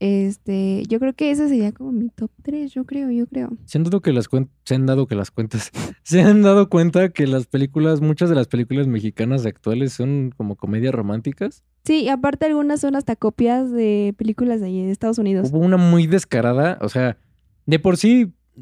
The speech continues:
Speaker 2: el principal de estas películas es Omar Chaparro, güey.
Speaker 1: Ay, sí.
Speaker 2: Hubo otra en la que salió con Marta y Gareda, o sea, los mismos dos
Speaker 1: Qué raro.
Speaker 2: personajes principales haciendo otro personaje, o sea, otra película. Es como de, güey, no puedo ver esto.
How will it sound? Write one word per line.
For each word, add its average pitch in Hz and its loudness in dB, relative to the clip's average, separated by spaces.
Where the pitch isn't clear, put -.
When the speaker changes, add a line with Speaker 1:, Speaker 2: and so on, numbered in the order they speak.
Speaker 2:
el 160 2
principal 170 2
de 208 6
estas 190 0
películas 143 0
es 147 2
Omar 127 0
Chaparro, 110 0
güey. 90 -12
Speaker 1:
Ay, - -20
sí. - -20
Speaker 2:
Hubo 208 4
otra 208 4
en 208 4
la 196 4
que 143 0
salió 135 2
con 151 2
Marta 151 2
y 180 4
Gareda, 147 0
o 123 -10
sea, 151 2
los 156 4
mismos 240 6
dos 208 4
Speaker 1:
Qué - 2
raro. 214 4
Speaker 2:
personajes 175 4
principales 156 0
haciendo 175 0
otro 170 -2
personaje, 151 -2
o 147 -4
sea, 156 0
otra 170 0
película. 156 -2
Es 151 -2
como 170 0
de, 165 2
güey, 220 2
no 214 2
puedo 208 4
ver 175 4
esto. 151 -2